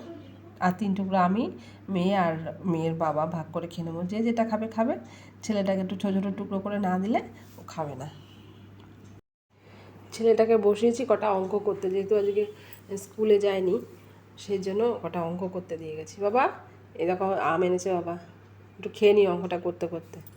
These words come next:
খেয়ে দেখো কেমন লাগে। হাতে বাটিটা নিয়ে খাও, টেবিলে রেখে খেও না।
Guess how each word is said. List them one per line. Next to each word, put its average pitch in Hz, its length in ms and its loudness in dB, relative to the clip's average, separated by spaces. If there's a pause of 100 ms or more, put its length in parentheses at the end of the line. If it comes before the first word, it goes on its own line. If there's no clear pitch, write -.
(340)
খেয়ে 220 200 8
দেখো 190 260 6
কেমন 185 280 0
লাগে। 160 280 -2 (1600)
হাতে 226 360 0
বাটিটা 233 400 2
নিয়ে 226 300 6
খাও, 185 220 -2
টেবিলে 202 360 0
রেখে 196 280 0
খেও 175 220 -4
না। 151 140 -6